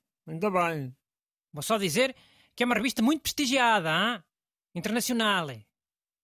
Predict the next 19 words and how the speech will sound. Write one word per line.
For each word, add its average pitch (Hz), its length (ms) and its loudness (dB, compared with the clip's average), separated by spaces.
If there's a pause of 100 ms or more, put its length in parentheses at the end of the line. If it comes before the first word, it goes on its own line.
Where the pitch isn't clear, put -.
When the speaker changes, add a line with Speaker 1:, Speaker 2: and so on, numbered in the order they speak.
(260)
Speaker 2:
Tenho 175 160 -6
de 156 40 -8
dizer 233 180 0
isto, 180 420 -4 (300)
para - 60 -20
as - 40 -20
pessoas 156 280 -8 (240)
levarem 185 240 0
minimamente 202 480 0
a - 20 -2
sério, 196 320 0
né? 160 260 -4 (520)
Speaker 1:
Já. 165 400 0 (400)
Prestígio 214 420 0
é 226 60 4
sempre 233 320 2
importante 180 600 0
nestas 180 320 -2
cenas. 135 640 -6